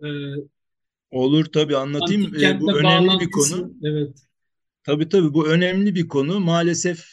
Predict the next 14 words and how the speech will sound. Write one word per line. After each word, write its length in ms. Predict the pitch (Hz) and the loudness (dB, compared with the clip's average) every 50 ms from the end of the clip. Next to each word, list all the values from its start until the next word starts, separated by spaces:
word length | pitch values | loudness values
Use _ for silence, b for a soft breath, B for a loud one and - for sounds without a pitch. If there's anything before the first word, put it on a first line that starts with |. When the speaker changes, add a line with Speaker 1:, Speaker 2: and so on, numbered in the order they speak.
| - - - | -20 -14 -8
Speaker 2:
e, 40 | 147 143 143 143 143 143 139 139 139 139 139 139 135 | -6 -4 -4 -4 -4 -4 -4 -4 -6 -6 -6 -8 -8
Bakan 300 | 143 143 - 160 160 170 | -10 -6 -2 0 2 2
Ersoy 440 | 180 185 196 190 - 190 175 156 120 | 2 2 0 0 2 2 2 2 2
da 120 | 127 120 | -2 -4
programda 800 | 120 - 127 131 127 120 123 131 127 131 135 156 185 196 - _ _ _ _ _ _ _ - | -6 -6 -4 -4 -4 -4 -4 -6 -6 -6 -6 -6 -6 -6 -8 _ _ _ _ _ _ _ -6
"Ören 240 | 120 135 147 160 160 | -2 2 4 4 6
yerinde 460 | 165 160 160 160 160 160 160 160 156 | 6 6 6 4 4 2 -2 -4 -4
bir 60 | 151 | -4
şey 200 | - - - 175 | -2 -4 -2 -2
yapmıyoruz, 880 | 170 180 170 170 - - 143 143 156 175 196 190 - - - - - - - - | -2 -2 -2 -2 -4 -8 -8 -8 -6 -8 -8 -10 -12 -18 -18 -20 -20 -16 -12 -8
e, 100 | 139 135 135 131 131 127 127 127 127 123 110 123 | -6 -4 -4 -4 -4 -6 -6 -8 -10 -12 -8 -4
dışarıda 480 | 131 - 151 156 147 139 131 151 - | -2 2 4 4 2 2 0 -4 -6
çalışıyoruz. 640 | - 131 127 113 107 - - 127 120 135 147 139 123 | -4 -4 -6 -6 -6 -10 -8 -6 -6 -4 -6 -6 -8
Bunlar 420 | 127 123 127 131 135 139 135 - | -8 -6 -6 -2 0 -2 -2 -2